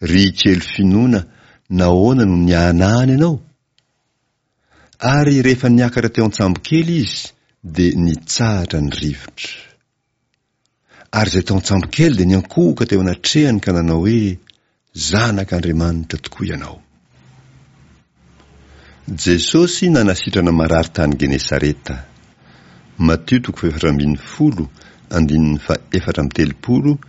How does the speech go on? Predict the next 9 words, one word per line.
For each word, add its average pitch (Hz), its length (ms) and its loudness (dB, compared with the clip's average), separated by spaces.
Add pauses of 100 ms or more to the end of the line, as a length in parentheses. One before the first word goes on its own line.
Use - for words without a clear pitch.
(220)
hatramin'ny 80 420 -2
fa 80 160 0 (160)
enina 78 180 -2
amby 65 120 -8
telopolo. - 600 -12 (1600)
Ary 151 440 2
no 143 140 4
nitafita 143 600 -2
izy, - 520 -4